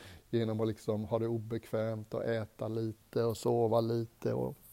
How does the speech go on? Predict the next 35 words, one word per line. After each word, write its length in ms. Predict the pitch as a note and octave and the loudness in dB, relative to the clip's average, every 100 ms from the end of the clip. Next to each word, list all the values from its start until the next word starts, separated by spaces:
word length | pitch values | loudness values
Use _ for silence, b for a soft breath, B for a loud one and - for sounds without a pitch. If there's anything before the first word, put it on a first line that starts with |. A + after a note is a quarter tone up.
| - - - | -20 -14 -4
inte 260 | A#2 - | -4 -4
ta 120 | A#2 | -4
hand 320 | A#2 A#2+ A2+ A#2+ | 0 0 2 2
om 100 | A2+ | 2
mig, 180 | A2+ C#3 B B B B B B B B - _ - _ _ _ - | -2 -6 B B B B B B B B -20 _ -20 _ _ _ -10
så 160 | - | -6
kanske 480 | A#2+ B2+ A#2+ G#2+ A#2 | -2 0 -2 -2 -4
på 140 | - | -2
något 380 | A#2+ A#2 G#2+ A2 | 2 2 2 -2
sätt 500 | - A#2 - _ - - _ _ _ _ _ _ - | -2 -4 -4 _ -20 -20 _ _ _ _ _ _ -16
det 180 | - A#2 | -4 0
varaktiga 840 | A2+ A2+ A2 A#2 - - B2+ C3 - _ | 2 2 0 -4 -10 -8 -6 -6 -14 _
förlöses 720 | - - A#2 A#2 G#2+ - A#2+ | -8 0 4 4 2 -4 -4
från 220 | - A#2 A2 | -2 -4 -2
kroppen 500 | A2+ - - C3 C#3 _ _ - | -4 -6 -8 -8 -10 _ _ -16
och 100 | - | -8
blir 120 | A2 | -4
tillgängligt 580 | A2+ B2+ A2 A2 A2+ A#2 | -4 -4 -4 -4 -6 -6
för 140 | - A#2 | -6 -8
mig. 180 | A#2 - _ B B B B B B B B B B B B _ | -8 -12 _ B B B B B B B B B B B B _
Och 100 | F3 | 2
efter 180 | F3 D3+ | 2 0
sex 340 | - D3 - | 0 0 2
år 140 | C#3+ B2+ | 4 6
av 80 | |
det 120 | B2+ A#2 | 4 2
så 120 | B2+ | -2
sa 120 | C3+ | 0
han 120 | A#2+ | 0
bara, 200 | A#2 A2+ - _ - _ B B B B - | 2 0 -4 _ -16 _ B B B B -12
"Nej, 240 | D2 - - - _ _ | -10 -10 -14 -20 _ _
det 80 | C3 | 0
här 80 | A#2+ | 0
funkar 320 | C3+ A2+ A2+ | 0 -4 -6
inte. 200 | - | -6